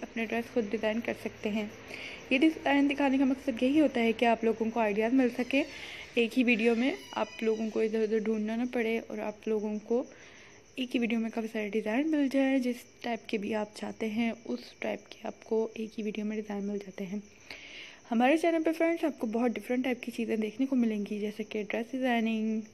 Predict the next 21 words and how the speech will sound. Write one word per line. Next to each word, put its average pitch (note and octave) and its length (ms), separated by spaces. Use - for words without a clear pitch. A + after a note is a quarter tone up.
उसके - 360
अलावा G#3 680
bridal A#3 340
collection, A3 840
हाई A#3+ 320
हील, A3+ 400
flat A#3 260
shoes, G#3+ 480
jewelry B3+ 400
collection, A3+ 580
मेहंदी A#3 280
के B3 120
डिज़ाइन, A3 500
cutting C4 300
स्टिचिंग A3+ 420
के A3 140
tutorial A3 580
और A#3+ 600
बहुत A3 340
कुछ। - 340
कोई - 120